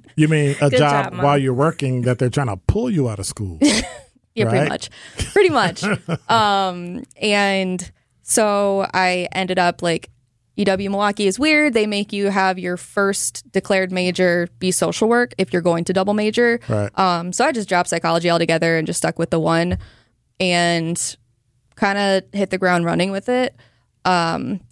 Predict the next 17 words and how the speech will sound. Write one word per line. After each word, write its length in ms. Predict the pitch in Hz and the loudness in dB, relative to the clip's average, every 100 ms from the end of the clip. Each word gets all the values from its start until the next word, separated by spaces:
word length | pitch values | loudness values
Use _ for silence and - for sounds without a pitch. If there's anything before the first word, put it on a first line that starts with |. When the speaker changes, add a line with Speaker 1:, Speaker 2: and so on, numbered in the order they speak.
| - | -2
Speaker 3:
I 60 | 185 | 0
was 120 | 185 | 2
able 140 | 180 | 2
to 80 | 175 | 0
do 460 | 170 170 170 165 - - | 2 2 2 2 -2 -2
a 120 | 180 | -2
field 260 | - 180 175 | 2 0 2
placement 640 | 185 175 190 175 170 - | 0 0 -4 -4 -6 -6
my, 480 | 180 170 165 160 170 _ _ _ _ - | -4 -2 0 -2 -4 _ _ _ _ -2
uh, 300 | 170 127 - - | 0 0 -4 -4
senior 280 | - 233 214 | 0 2 2
year 320 | 202 190 190 | 4 4 4
of 120 | 175 - | 0 -2
undergrad 600 | 170 180 180 175 170 165 | -2 0 2 2 2 2
Speaker 1:
Right, 120 | 101 | 0
Speaker 3:
at, 360 | 170 175 165 117 | 0 0 0 -2
Speaker 1:
right. 220 | 107 | -4